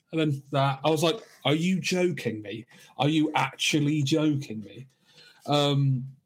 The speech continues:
I was, one, I was just so immensely happy for him. Two, I was, like, flabbergasted, 'cause when, when I first heard it, I, I was like, I was like, "We got a,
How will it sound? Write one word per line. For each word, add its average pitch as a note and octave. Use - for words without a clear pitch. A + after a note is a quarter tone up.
I C#3+
was, D#3+
one, E3
I B2+
was C3+
just D3
so F3+
immensely D3
happy C3+
for G#2+
him. G#2
Two, C3+
I C#3
was, C#3
like, C3+
flabbergasted, B2+
'cause C#3+
when, F3
when E3+
I E3+
first D#3+
heard D3+
it, A#2
I, C3+
I C3
was D3
like, C3+
I -
was D3+
like, E3
"We F3
got F3
a, E3